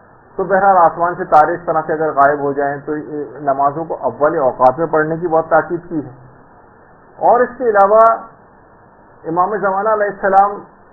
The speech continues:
खुमुस देने की भी ताकीद करते हैं, बल्कि रहनुमाई तक लोगों की की,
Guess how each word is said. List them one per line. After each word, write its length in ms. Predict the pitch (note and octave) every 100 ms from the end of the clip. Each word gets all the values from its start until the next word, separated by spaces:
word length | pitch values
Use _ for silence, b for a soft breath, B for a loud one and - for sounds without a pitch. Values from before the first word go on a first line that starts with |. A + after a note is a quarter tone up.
| _
खुमुस 320 | - B3+ C#4 C#4
देने 340 | D#3+ F#3 A#3+ C4+
की 180 | A#3+ A#3
भी 180 | A#3 B3+ B3+ - _ _
ताकीद 400 | - D#3 - B3+ -
करते 240 | A#3 A3 B3+
हैं, 120 | B3+
बल्कि 240 | A#3 A3+ B3+
रहनुमाई 760 | G3 E3+ F3+ F#3 F#3+ G#3 B3
तक 180 | A3+ C#4+
लोगों 320 | B3 A3+ G3+
की 120 | F3 F3
की, 220 | D3+